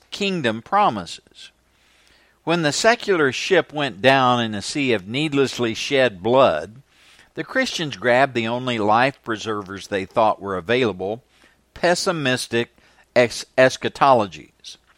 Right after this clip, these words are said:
They took comfort from the fact that the ship had sunk, not because they were safely sailing on a rival ship,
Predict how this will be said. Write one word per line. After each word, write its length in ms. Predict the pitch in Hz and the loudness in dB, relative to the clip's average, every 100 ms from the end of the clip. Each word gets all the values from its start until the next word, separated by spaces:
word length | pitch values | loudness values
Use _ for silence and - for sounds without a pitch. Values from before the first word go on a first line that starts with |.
| _ _ _ _ _ _ | _ _ _ _ _ _
They 160 | - 175 | 2 2
took 340 | - 214 190 | 2 0 0
comfort 520 | - 233 254 - 151 - | -2 -2 -2 -4 -8 -4
from 200 | 147 123 | -6 -4
the 80 | |
fact 360 | 107 113 110 139 | -2 2 2 0
that 180 | 139 - | -4 -4
the 100 | 131 | -4
ship 380 | - 233 214 185 | -2 0 0 0
had 240 | 185 156 | 0 0
sunk, 560 | - 147 110 107 - - _ _ _ _ - | -2 0 0 -2 -8 -20 _ _ _ _ -2
not 220 | 180 185 | 0 0
because 580 | 180 - 175 147 139 123 | -4 2 6 8 6 2
they 160 | 139 | 2
were 280 | 139 120 110 | 4 2 -2
safely 580 | 104 - 170 170 135 107 | -4 2 4 4 0 -4
sailing 600 | - - 180 147 113 117 | -2 2 6 6 4 0
on 200 | 110 120 | -6 -4
a 120 | 117 | -6
rival 560 | 104 110 123 143 117 104 | -4 0 2 2 0 -6
ship, 480 | - 107 85 107 | -6 -8 -6 -8